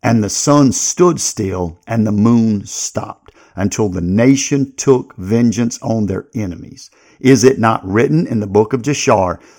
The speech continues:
"The sun stopped in the midst of heaven and did not hurry to set for about a whole day"? The interpretation that the Catholic leaders wanted to pull from this is that if the sun could, quote unquote, "stand still" at Gibeon,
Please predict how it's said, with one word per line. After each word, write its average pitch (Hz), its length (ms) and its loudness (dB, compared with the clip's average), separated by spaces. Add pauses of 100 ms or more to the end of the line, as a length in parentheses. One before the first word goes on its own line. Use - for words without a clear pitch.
"The 104 100 0
sun 107 380 0
stopped - 640 -2
in 107 100 -2
the 92 80 -6
midst 110 400 0
of 123 120 -6
heaven 90 400 -4 (280)
and 101 220 -6
did 110 180 0
not 101 240 -4 (120)
hurry 135 320 2
to 110 180 -10
set - 680 -2 (220)
for 110 220 -2
about 101 400 -4
a 98 80 -4
whole 90 320 -6
day"? 82 400 -14 (720)
The 117 160 4
interpretation 135 880 2
that 110 140 2
the 104 80 -6
Catholic 117 460 -2
leaders 117 380 2
wanted 110 280 -2
to 87 60 -8
pull 160 380 -2
from 98 280 -8
this 92 260 -8 (280)
is 113 180 0
that 110 160 2
if 107 120 -4
the 104 80 -6
sun 147 460 2
could, 113 360 0 (180)
quote 135 180 2
unquote, 135 340 0
"stand 139 520 0
still" 113 600 -2 (240)
at 110 300 -12
Gibeon, 98 680 -2